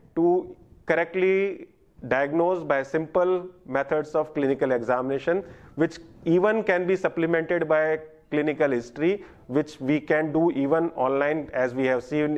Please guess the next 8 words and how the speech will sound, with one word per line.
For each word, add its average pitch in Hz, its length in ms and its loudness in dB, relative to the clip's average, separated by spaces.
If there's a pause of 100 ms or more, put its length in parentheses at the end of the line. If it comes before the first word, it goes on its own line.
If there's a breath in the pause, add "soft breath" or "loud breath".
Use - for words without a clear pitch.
(120)
in 123 80 -2
the 117 80 2
covid 139 340 0
era, 147 280 2 (300 loud breath)
where 135 120 4
patients 143 440 -2
have 139 260 0
been 185 340 0